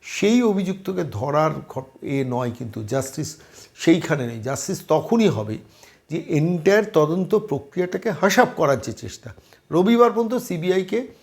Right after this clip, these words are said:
আহ, রবিবার পর্যন্ত দেখব, যদি কিছু না করতে পারে তখন সিবিআইকে দেবো, এই যে কথাটা বলা,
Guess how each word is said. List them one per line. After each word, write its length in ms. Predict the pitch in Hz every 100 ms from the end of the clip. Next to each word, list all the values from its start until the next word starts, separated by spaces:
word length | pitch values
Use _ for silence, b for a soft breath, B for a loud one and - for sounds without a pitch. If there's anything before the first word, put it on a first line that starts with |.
| b b b
আহ, 300 | - 160 156
রবিবার 260 | 156 190 208
পর্যন্ত 260 | 214 214 175
দেখব, 360 | 170 180 233
যদি 200 | 156 156
কিছু 220 | 175 185
না 140 | 196 170
করতে 240 | 160 -
পারে 140 | 220 240
তখন 340 | 180 160 180
সিবিআইকে 520 | - 143 120 110 -
দেবো, 220 | 101 113 -
এই 100 | -
যে 140 | 180 208
কথাটা 360 | 202 180 175
বলা, 260 | 117 101 101